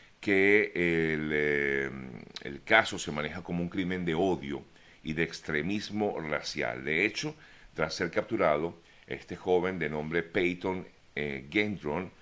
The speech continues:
se presentó a sí mismo como un supremacista blanco. El, eh, comisario de la policía del condado de Erie,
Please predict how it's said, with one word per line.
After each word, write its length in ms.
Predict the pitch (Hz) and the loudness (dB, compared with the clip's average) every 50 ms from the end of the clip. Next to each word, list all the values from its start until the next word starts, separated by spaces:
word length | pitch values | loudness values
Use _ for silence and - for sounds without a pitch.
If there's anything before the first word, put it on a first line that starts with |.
| - - - - - | -20 -20 -20 -18 -10
se 200 | - - 85 82 | -4 0 0 0
presentó 360 | - 85 82 - 80 78 87 | 0 -2 -6 -6 -6 -4 -4
a 40 | 87 | -4
sí 140 | - - 107 | -2 -2 -2
mismo 280 | 107 110 110 113 104 - | -2 -2 -4 -4 -6 -4
como 220 | 95 87 87 87 | -2 -2 -2 0
un 120 | 92 104 104 | -2 -4 -4
supremacista 760 | - 120 104 - 107 98 85 82 82 - 101 - - - 98 | -4 -4 -2 0 0 -2 -2 -2 -4 -6 -8 -6 0 0 0
blanco. 580 | 78 80 98 123 139 123 87 - - 90 92 - - - - - - - - - - - | 2 4 2 2 2 2 -4 -6 -6 -6 -6 -8 -16 -20 -20 -20 -20 -20 -20 -20 -12 -4
El, 260 | 69 71 73 71 69 | -2 0 0 0 0
eh, 120 | 71 69 69 | -2 -4 -2
comisario 520 | - 80 73 76 76 - 90 85 85 92 | -4 -6 -4 -4 -2 0 0 2 2 2
de 60 | 92 | 2
la 160 | 90 85 - | 2 2 0
policía 840 | - 73 71 67 67 - - - 90 87 85 85 85 82 82 82 71 | 0 -6 -6 -6 -6 -8 -6 -4 -2 0 2 4 4 4 4 4 0
del 200 | 69 76 78 - | 0 -2 -4 -4
condado 380 | - 73 73 76 73 76 78 | -4 -6 -2 0 0 2 2
de 140 | 78 82 - - | 0 0 -2 -2
Erie, 500 | 82 101 107 98 80 82 82 80 80 - | 0 0 0 0 0 0 -2 -4 -4 -8